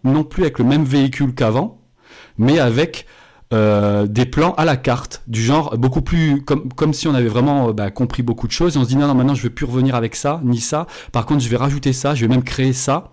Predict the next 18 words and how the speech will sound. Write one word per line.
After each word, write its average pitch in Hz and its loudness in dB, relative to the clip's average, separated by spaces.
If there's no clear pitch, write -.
Et 117 -2
on 117 4
vient 127 2
avec 139 0
une 113 2
configuration 120 -2
qui 113 0
est, 101 -2
qui 104 -8
sera 117 -4
complètement 127 -2
unique 120 0
par 117 -2
rapport 117 -2
à 104 -2
tous - -2
les 107 0
autres. - -6